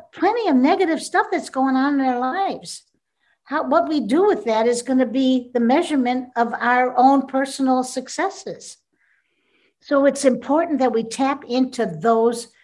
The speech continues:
things that are within us and dismiss those. And that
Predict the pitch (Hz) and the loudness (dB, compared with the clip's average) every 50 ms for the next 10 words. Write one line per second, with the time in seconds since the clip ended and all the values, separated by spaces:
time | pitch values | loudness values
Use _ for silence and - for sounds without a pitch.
0 | _ _ _ _ _ - 247 240 233 226 226 220 208 208 185 190 180 170 170 180 | _ _ _ _ _ 4 6 6 6 6 2 -2 -2 -4 -4 -4 -6 -6 -6 -8
1 | 170 - - - 320 311 262 196 165 156 - - - - - _ _ _ _ _ | -8 -6 0 2 4 4 4 2 0 -6 -10 -10 -10 -10 -12 _ _ _ _ _
2 | _ _ _ _ _ _ _ _ _ _ _ _ _ _ 202 _ _ _ - 208 | _ _ _ _ _ _ _ _ _ _ _ _ _ _ -20 _ _ _ -6 -4
3 | 202 190 202 190 - 220 214 - - - 214 247 269 262 262 - - 214 202 196 | -4 -4 -4 -4 -4 -4 -6 -6 -8 -2 2 2 2 2 2 -2 -4 -4 -4 -4
4 | 185 151 214 208 214 226 233 233 233 285 349 - - - - | -4 -6 -8 -6 -2 -2 0 0 2 0 0 0 -2 -8 -20